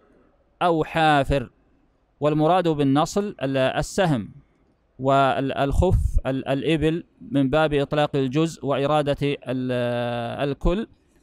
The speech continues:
والحافر ال-، الخيل من باب إطلاق الجزء وإرادة ال-، الكل. ولم يذكر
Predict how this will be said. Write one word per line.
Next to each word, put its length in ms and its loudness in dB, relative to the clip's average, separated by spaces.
والحافر 1300 2
ال-، 960 2
الخيل 460 -2
من 160 2
باب 260 2
إطلاق 480 0
الجزء 600 0
وإرادة 840 2
ال-، 220 -4
الكل. 420 -2
ولم 400 2
يذكر 520 0